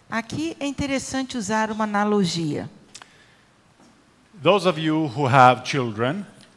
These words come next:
Speaker 1: Vocês que têm filhos,
Speaker 2: and those of you who don't but might have children,
Speaker 1: e aqueles que ainda não têm, mas poderão vir a ter,
Speaker 2: bef-,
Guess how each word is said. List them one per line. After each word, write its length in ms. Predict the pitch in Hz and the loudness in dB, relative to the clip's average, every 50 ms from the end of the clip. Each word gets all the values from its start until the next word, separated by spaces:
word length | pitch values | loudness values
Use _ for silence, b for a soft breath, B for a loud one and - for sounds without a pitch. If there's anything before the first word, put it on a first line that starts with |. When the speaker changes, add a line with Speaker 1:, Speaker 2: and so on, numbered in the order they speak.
| _ | _
Speaker 1:
Vocês 500 | - 277 285 - - - 339 349 330 - - | -8 -6 -6 -6 -6 -4 -4 -4 -4 -6 -6
que 120 | - 240 240 | -8 -8 -4
têm 240 | - 208 185 175 | -2 -2 -2 0
filhos, 800 | 175 - - - 233 233 233 226 185 151 147 139 - - - - - - - _ _ _ _ _ _ _ - - - | -2 -6 -6 -4 -2 -2 -2 -2 -4 -6 -8 -8 -10 -12 -12 -14 -18 -20 -20 _ _ _ _ _ _ _ -20 -10 -8
Speaker 2:
and 100 | 139 135 | -6 -2
those 220 | 135 147 147 127 135 | -2 -2 -2 -2 -4
of 120 | 127 127 | -6 -4
you 280 | 131 127 127 127 123 117 98 113 | -6 -6 -4 -4 -4 -6 -8 -8
who 120 | 123 113 | -10 -8
don't 680 | 110 - 139 175 208 202 165 165 175 202 214 - - - - | -2 2 4 6 6 6 4 4 2 -2 -4 -8 -10 -8 0
but 320 | - 139 143 135 - - 151 | 2 2 2 2 -2 -12 -6
might 380 | 131 135 147 156 139 127 - - | 2 6 6 6 6 6 2 0
have 200 | 123 113 104 98 - | 0 0 0 0 -6
children, 480 | - - 107 95 95 - 107 127 156 175 | -10 -10 -10 -12 -10 -10 -10 -10 -10 -8
Speaker 1:
e 100 | 208 220 | -6 -6
aqueles 500 | 214 208 214 - 220 208 196 190 185 - | -6 -6 -6 -4 -4 -4 -4 -4 -6 -6
que 120 | - - | -8 -6
ainda 240 | 202 190 185 170 175 | -6 -6 -6 -6 -6
não 220 | 175 175 175 175 | -6 -4 -6 -6
têm, 300 | 170 - - 190 170 160 160 | -8 -10 -8 -6 -6 -6 -6
mas 200 | 160 160 156 - | -6 -6 -6 -6
poderão 460 | - - 190 185 170 175 165 165 165 | -6 -4 -6 -4 -4 -4 -6 -6 -8
vir 260 | 156 147 160 160 156 147 | -8 -8 -8 -6 -6 -6
a 60 | 139 | -8
ter, 300 | - - - 175 165 180 | -8 -8 -8 -6 -2 -2
Speaker 2:
bef-, 220 | 240 156 - - | -2 -2 -4 -6